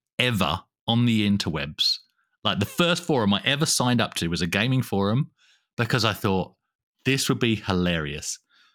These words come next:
And I went onto this gaming forum that I've only just discovered, and there was a discussion about, um, Perfect Dark on the N sixty-four. And I put this <laughs> po-, put this post together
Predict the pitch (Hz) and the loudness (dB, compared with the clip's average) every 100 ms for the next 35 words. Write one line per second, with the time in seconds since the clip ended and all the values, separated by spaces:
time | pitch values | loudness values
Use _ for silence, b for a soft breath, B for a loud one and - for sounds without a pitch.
0 | b - 120 139 190 208 175 135 127 127 | b -6 0 2 4 2 2 0 0 0
1 | 123 120 123 131 104 117 123 123 120 - | 2 2 2 2 2 0 0 0 0 0
2 | - 104 95 104 - 117 110 107 101 101 | 0 2 2 0 0 0 2 2 0 0
3 | - 131 123 131 120 113 98 110 104 - | 0 0 0 0 0 0 0 0 0 0
4 | 104 98 101 - 123 117 95 110 123 - | 0 2 0 0 -2 0 -2 0 0 0
5 | 107 104 110 110 - 113 110 131 175 _ | 0 2 0 -2 -4 -4 -2 -2 -2 _
6 | _ _ _ _ _ _ _ _ B B | _ _ _ _ _ _ _ _ B B
7 | B B - 147 170 220 175 - - - | B B -2 0 2 2 0 -2 -4 0
8 | 214 - - - - _ - B B B | 0 -2 -6 -6 -8 _ -6 B B B
9 | - 214 185 175 196 170 175 170 143 139 | -2 0 2 0 2 2 2 2 2 2
10 | 104 101 | 2 0